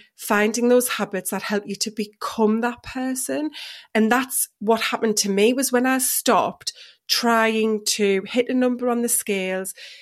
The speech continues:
you know, by depriving myself with the food that I ate, forcing myself really as punishment to go to the gym or work out,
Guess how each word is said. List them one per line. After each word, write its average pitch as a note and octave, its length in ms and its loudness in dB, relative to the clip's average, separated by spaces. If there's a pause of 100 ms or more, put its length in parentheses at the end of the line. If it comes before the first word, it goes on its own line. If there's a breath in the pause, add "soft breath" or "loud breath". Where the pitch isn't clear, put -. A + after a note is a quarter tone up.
(100)
you G#3+ 80 -2
know, G3 120 4
by F#3 260 2
depriving G#3+ 560 0
myself B3 420 0
with A3 140 -6
the A3 80 -6
food G#3 380 2
that G3+ 120 -2
I G#3 160 -4
ate, G3 360 -4 (200 loud breath)
forcing A3 480 2
myself A#3 520 2 (160)
really G#3 320 4
as F#3 100 -2
punishment G3+ 800 -2 (140)
to G3+ 180 0
go G3 240 -2
to F3+ 100 -10
the F#3 100 -6
gym F#3+ 360 -2
or F#3 100 0
work F3+ 320 -2
out, F#3+ 400 -2